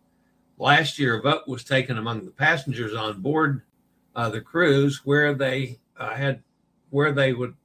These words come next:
choose to have the President's, uh, uh, voyage, a Caribbean voyage on Allure from Galveston, or a European voyage. The crowd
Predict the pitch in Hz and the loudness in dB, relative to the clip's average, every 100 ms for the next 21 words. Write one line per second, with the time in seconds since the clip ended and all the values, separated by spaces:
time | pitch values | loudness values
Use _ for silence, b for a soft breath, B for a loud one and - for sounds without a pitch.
0 | _ - 170 160 151 139 - 120 117 139 | _ -6 0 2 2 -4 -8 -10 -6 -4
1 | 139 147 120 _ _ _ _ - 120 160 | -2 -2 -6 _ _ _ _ -18 -8 -2
2 | 151 143 143 123 120 - - - - _ | -2 0 -2 -4 -8 -10 -8 -8 -8 _
3 | - - - _ 117 135 180 131 160 - | -14 -14 -14 _ -8 0 2 2 0 -6
4 | - _ _ _ _ _ _ - 131 123 | -18 _ _ _ _ _ _ -6 -2 -2
5 | - 123 165 147 147 127 113 123 143 143 | -4 0 0 2 0 0 -2 -2 0 2
6 | 139 123 - - _ 143 135 - 104 139 | 2 0 -10 -20 _ -2 -2 -2 -6 0
7 | 185 165 156 139 120 107 - 156 165 160 | 2 2 2 -2 -8 -12 -6 -4 -2 -4
8 | 139 - 123 131 - _ _ _ 123 117 | -8 -10 -8 -8 -10 _ _ _ -2 0
9 | 117 120 113 101 - 196 160 110 87 85 | 0 0 -2 -4 -6 -2 0 -2 -4 -10
10 | - - - _ _ _ _ - 104 - | -12 -18 -20 _ _ _ _ -18 -12 -2
11 | 135 143 131 | 0 0 -2